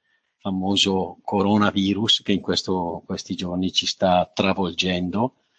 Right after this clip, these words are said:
a trecentosessanta gradi, sta un po' cambiando le nostre vite. E anzi, doveva essere un episodio con, eh, un medico della mutua.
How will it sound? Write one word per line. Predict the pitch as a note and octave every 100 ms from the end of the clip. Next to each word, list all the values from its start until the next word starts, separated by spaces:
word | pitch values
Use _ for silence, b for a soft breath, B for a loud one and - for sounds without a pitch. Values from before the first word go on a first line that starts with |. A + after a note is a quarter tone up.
| _ -
a | -
trecentosessanta | - - - F2+ F2 - - F#2 F2 F2+
gradi, | E2+ F2 F2+ G#2
sta | - F2+
un | E2+
po' | - F2 E2+ E2 D#2+
cambiando | - F2 F2 E2+ F2+
le | F2
nostre | F2 E2+ - G#2+
vite. | F#2+ F#2 - F3 B B B B B _
E | - A2+ G#2+ G#2 G2+ G2
anzi, | A2+ C3+ B2+ - F#2+ - b b _
doveva | - B2+ C#3 C#3+
essere | C#3 - A2+ A2+ A2+
un | A2
episodio | A#2+ - A#2 B2 C#3 B2 E3+ G#3+
con, | G#3+ C3+ B2+ B2
eh, | B2 A#2+ A#2
un | A#2
medico | B2 C3+ C3 -
della | C3 B2 A#2
mutua. | A2 G#2 _ F2+